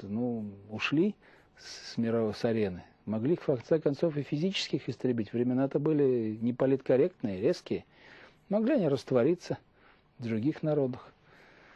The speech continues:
Ведь если и среди китайцев есть, э, наши братья по разуму, левополушарные люди, не только правополушарные, так же, как и среди нас есть,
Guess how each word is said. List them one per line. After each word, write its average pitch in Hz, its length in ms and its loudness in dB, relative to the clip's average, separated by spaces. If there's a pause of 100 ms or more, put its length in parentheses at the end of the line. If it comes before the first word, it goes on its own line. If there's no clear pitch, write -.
(260)
Ведь 110 180 -6
если 127 260 -2
и 131 100 2
среди 139 340 0
китайцев 147 600 2
есть, 123 340 0 (100)
э, 104 400 -4
наши 104 420 0 (160)
братья 101 420 0
по 107 180 2
разуму, 87 440 0 (340)
левополушарные 101 920 0
люди, 92 280 -6 (400)
не 90 80 -10
только 170 240 0
правополушарные, 92 920 -2 (1000)
так 131 200 2
же, 107 80 -4
как 107 220 -2
и 101 40 -4
среди 95 300 -6
нас 127 280 -2
есть, 147 300 -2